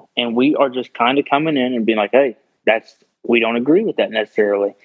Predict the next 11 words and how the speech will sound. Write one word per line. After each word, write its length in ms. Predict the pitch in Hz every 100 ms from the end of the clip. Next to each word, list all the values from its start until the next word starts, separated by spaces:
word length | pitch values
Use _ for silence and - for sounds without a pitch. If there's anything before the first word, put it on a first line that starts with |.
| - - -
you 100 | 123
know, 220 | 120 123
and 360 | 120 120 110
trying 260 | - 147 143
to 60 | 135
point 340 | 156 123 104
people 600 | - 196 - 131 123 - _ _ _
a 60 | 127
little 180 | 139
different 400 | 135 135 120 107
direction. 580 | 120 139 214 - - 95